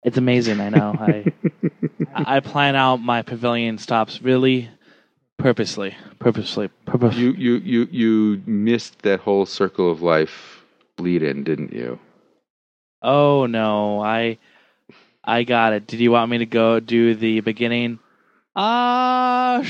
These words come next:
Speaker 1: <laughs>
Speaker 2: No, no, no, no.
Speaker 1: I got it. I just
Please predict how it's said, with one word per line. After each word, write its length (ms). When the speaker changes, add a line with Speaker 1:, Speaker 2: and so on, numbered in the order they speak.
Speaker 1:
<laughs> 140
Speaker 2:
No, 220
no, 400
no, 360
no. 340
Speaker 1:
I 140
got 340
it. 120
I 180
just 260